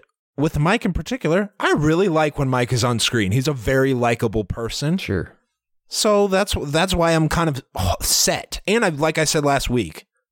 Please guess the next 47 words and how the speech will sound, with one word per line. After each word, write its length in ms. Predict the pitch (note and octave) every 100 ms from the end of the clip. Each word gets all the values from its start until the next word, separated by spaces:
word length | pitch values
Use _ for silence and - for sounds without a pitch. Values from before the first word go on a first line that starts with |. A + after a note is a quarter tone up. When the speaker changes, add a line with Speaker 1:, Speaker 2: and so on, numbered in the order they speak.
| -
Speaker 1:
Bachelor 340 | D3 F3+ D#3
Nation 380 | C#3+ D3+ D#3 B2+
has 240 | A#2 C3 A2+
their 100 | A#2
minds 560 | C3+ D3+ D#3+ E3 C3+
made 240 | C3+ B2+ B2+
up, 240 | B2 - - -
Speaker 2:
<laughs> 220 | - B2 D3
Speaker 1:
and 180 | B2+ E3
I 60 |
don't 200 | E3 F3
think 180 | F#3+ F3+
there's 240 | F3 C#3 D#3+
anything, 540 | D#3+ D#3 D3+ C#3+ C#3+ - -
any, 360 | - G3 G#3+ F#3+
anyone 320 | F3+ A#3 F#3
else 180 | F3 D#3+
at 40 | D3+
this 120 | E3+
point 200 | D3+ B2+
would 80 | C3
be 140 | C3+
a 40 |
disappointment 840 | B2+ C#3+ - C3+ - C3 A2+ G#2 F#2
to 100 | A2+
at 80 | A2+
least 300 | D3 D#3+ -
that 200 | A#2+ G#2
group 200 | A2+ E2+
of 60 | E2+
people. 320 | G2+ - -
Speaker 2:
Agreed. 260 | F#2 F2
Speaker 1:
So 60 | E2+
that's 200 | D3 E3
why, 260 | E3 C#3+ B2
that's 300 | B2 F3+ -
why 100 | F#3
I'm 140 | D#3+
looking 240 | C#3 C3 A2+
at 140 | G2+
it 60 | F2+
like 200 | F2 -
this. 240 | D#2 -
It's, 280 | F2 - - - - -
it's 180 | F#2+ -
unreasonable, 680 | D#3+ G3+ F3 E3+ C3 A#2+ C3+
but 220 | C3+ F#2+